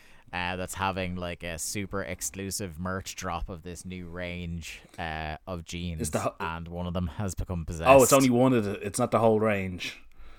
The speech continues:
Speaker 1: Uh, I don't wanna spoil, you know, de-, Deep Slacks spoilers. Uh, but it's rid-, like, it's the right amount of, 'cause this, this is the thing. Um, much like wrestling,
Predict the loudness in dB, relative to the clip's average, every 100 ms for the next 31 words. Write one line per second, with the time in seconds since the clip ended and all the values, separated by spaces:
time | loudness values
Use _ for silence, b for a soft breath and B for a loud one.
0 | b 6 8 6 6 8 10 10 8 8
1 | 2 2 4 4 4 2 -4 -6 -2 0
2 | -2 -4 -8 -8 -8 -12 -8 -8 -6 -4
3 | 0 0 -2 -8 -10 -8 -6 -6 -8 -10
4 | -12 -16 b b b -6 -4 -6 -4 2
5 | 4 4 2 -4 -4 -4 -4 -6 -6 -4
6 | -4 -4 -4 -4 -6 -10 -10 -8 -8 -8
7 | -6 -6 -6 -6 -8 -12 -4 -2 -2 -4
8 | -4 0 2 0 -2 0 0 0 0 -2
9 | -4